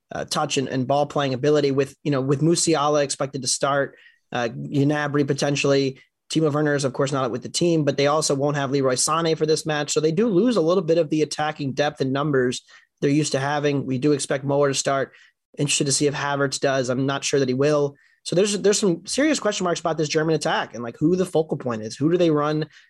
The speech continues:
up as the number nine, and how do they get the ball to him? Do they play the back three or the back four? If it is the back four, Rudiger and Sula, they play super high. Japan has pace to get in behind, like B J mentioned, and, and Minamino and, and Kubo are,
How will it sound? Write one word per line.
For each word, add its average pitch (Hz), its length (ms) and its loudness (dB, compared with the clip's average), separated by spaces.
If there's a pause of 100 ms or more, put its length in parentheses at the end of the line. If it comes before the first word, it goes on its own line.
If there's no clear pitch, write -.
(140)
up 160 200 -2
as 143 120 -2
the 147 80 0
number 143 200 2
nine, 175 400 0
and 127 200 0
how 147 100 -2
do 156 80 2
they 135 80 2
get 131 140 -2
the 113 80 -6
ball 127 220 -2
to 190 200 0
him? 175 300 0 (320)
Do 147 80 0
they 147 100 2
play 143 200 0
the 127 100 0
back 127 260 -4
three 160 160 4
or 143 60 4
the 127 60 -2
back 117 200 -4
four? 175 400 4
If 135 120 -2
it 156 60 2
is 202 140 4
the 185 80 0
back 170 240 -2
four, 170 480 2 (240)
Rudiger 185 360 2
and 139 140 -2
Sula, 214 540 2 (280)
they 143 60 -2
play 151 200 -4
super 170 260 -2
high. 190 540 2 (320)
Japan 220 400 0
has 220 240 0
pace 220 300 -2
to 185 60 -6
get 190 120 2
in 185 80 0
behind, 196 340 0
like 165 260 -2 (120)
B 160 80 -2
J 170 140 0
mentioned, 185 380 0
and, 156 140 2
and 143 340 -2
Minamino 185 440 2
and, 160 120 -2
and 143 300 -2
Kubo 190 320 2
are, 143 240 2